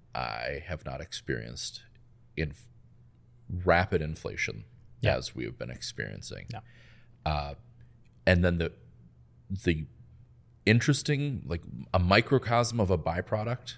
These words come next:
Speaker 1: that was hopeful and encouraging for a moment was I was at Kowalski's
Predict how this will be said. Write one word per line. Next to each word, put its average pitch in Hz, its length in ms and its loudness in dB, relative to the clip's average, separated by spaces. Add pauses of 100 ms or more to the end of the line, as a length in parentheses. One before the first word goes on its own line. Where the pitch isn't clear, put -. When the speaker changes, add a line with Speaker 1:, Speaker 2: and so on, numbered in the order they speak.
(480)
Speaker 1:
that 85 220 4
was 78 420 -2 (2250)
hopeful 117 460 4
and 90 100 6
encouraging 95 520 0
for 90 180 0
a 82 40 4
moment 90 520 -2 (360)
was 78 280 -6
I 80 120 0
was 78 200 -4
at 80 200 -4 (240)
Kowalski's 131 840 -2